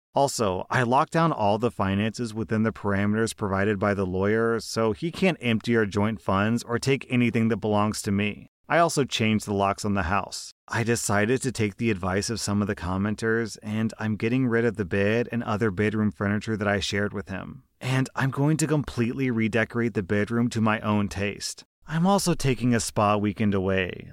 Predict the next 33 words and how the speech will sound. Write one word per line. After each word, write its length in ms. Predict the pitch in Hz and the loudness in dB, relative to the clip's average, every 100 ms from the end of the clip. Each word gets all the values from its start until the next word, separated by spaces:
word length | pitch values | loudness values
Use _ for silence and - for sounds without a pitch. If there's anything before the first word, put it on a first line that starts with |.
| - | -10
leaving 380 | 101 110 123 120 | -2 0 2 2
tomorrow 340 | 120 113 113 | 4 4 4
morning 460 | 104 98 104 113 120 | 4 4 4 2 0
and 140 | 110 | -2
coming 280 | 98 107 104 | 0 2 2
back 220 | 101 101 | 2 0
Sunday 400 | - 104 101 98 | 0 0 0 0
night, 560 | 98 95 87 - - - | 0 0 -4 -8 -14 -6
just 240 | 170 - | -4 -2
to 60 | 151 | 0
get 120 | 139 | 2
a 80 | 117 | 0
change 360 | - 104 107 | 0 0 0
of 100 | 104 | -2
scenery 340 | - 98 104 107 | -2 0 2 2
before 360 | 104 - 110 | 0 0 0
I 20 | |
have 180 | 98 101 | 2 0
to 80 | - | -2
go 160 | 98 101 | 0 2
back 200 | 101 95 | 2 0
to 100 | 98 | -2
work 240 | 98 98 | 0 0
next 280 | 101 92 - | -2 -2 -6
week. 360 | 95 90 - - _ - | -8 -10 -14 -20 _ -2
And 400 | 175 196 185 139 - | 4 4 4 -2 -4
yes, 560 | 107 165 131 - - _ | 2 4 2 -2 -16 _
even 280 | 156 202 247 | 2 4 4
after 280 | 190 175 185 | 4 2 2
buying 300 | 127 127 143 | 4 4 2
the 60 | |
gaming 400 | 113 104 113 139 | 0 2 2 2
setup, 420 | 127 139 139 147 | 2 2 4 2